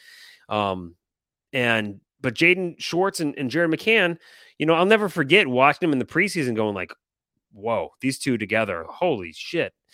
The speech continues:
And I feel like I haven't seen, like, that m-, magic happen too much i-, i-, in the regular season so far. So I, I would like to see those two really turn it on here in this second half.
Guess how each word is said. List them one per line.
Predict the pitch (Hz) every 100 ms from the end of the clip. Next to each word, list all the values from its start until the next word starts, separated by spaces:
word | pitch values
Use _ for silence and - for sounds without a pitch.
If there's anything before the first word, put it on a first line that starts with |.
| - - -
And | 139
I | 185
feel | - 233 254
like | 262
I | 226
haven't | 226 247 208
seen, | - - - - 254 320 269 160 _
like, | 139 131 110 _ _ _ -
that | 117 165 180 - -
m-, | 131 _ _ _ _ _ - 135 123 _ _ _ -
magic | 131 143 226 247 185
happen | - 92 82 87 85
too | 113
much | 98 85 80 - - _ _ 110
i-, | 107 -
i-, | 120 -
in | 127 120
the | 113
regular | 139 135 127
season | - 254 262
so | 120 98
far. | - 98 92
So | 120 101 - - - _ _ -
I, | 156 208 -
I | 175
would | 240 240 175
like | 156 143
to | 123
see | - 127 117 113 110 _ _ _ _
those | 123 127 -
two | - 131 120 117 110
really | 135 123 139 156 131
turn | - 120
it | 110
on | 107 107
here | 104 101
in | 98
this | 98 92
second | - 107 107 90
half. | 95 82 - -